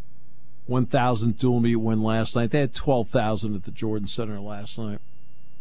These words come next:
for, uh, for it. But Terrell Barraclough steps in at one seventy-four and beats a ranked wrestler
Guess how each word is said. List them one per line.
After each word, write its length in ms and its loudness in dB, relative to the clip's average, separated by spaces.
for, 240 0
uh, 280 -2
for 360 -2
it. 60 -4
But 200 2
Terrell 420 2
Barraclough 800 0
steps 540 2
in 220 4
at 120 0
one 320 4
seventy-four 1000 2
and 160 0
beats 240 4
a 60 6
ranked 400 2
wrestler 560 0